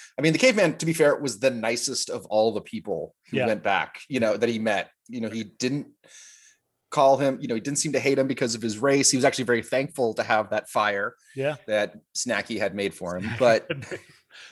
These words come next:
Speaker 2: But yeah, he, I mean, the, he probably would have killed him in any, all, all any other situation, but he did not,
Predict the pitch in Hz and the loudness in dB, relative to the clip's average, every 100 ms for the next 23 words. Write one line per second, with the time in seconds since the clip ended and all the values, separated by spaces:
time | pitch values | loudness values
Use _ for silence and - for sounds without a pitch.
0 | - 165 147 175 151 139 151 170 160 175 | -6 -4 2 4 4 2 -2 2 2 2
1 | 165 151 165 165 170 170 160 170 185 196 | -2 -8 -4 -4 -2 -2 -2 4 4 4
2 | 170 160 147 151 120 - 151 123 120 113 | 0 0 0 -2 -4 -4 -4 -4 -10 -8
3 | 110 113 113 120 127 117 113 117 - - | -10 -10 -12 -10 -6 -6 -6 -12 -14 -12
4 | 127 123 127 123 120 120 120 120 117 113 | -10 -6 -4 -4 -6 -10 -8 -8 -6 -8
5 | 104 139 - 123 120 123 117 101 101 _ | -12 -12 -8 -6 -4 -4 -8 -12 -14 _
6 | - _ - 131 - 127 113 147 151 135 | -20 _ -6 -6 -6 -16 -4 -2 -2 -2
7 | 117 123 | -6 -8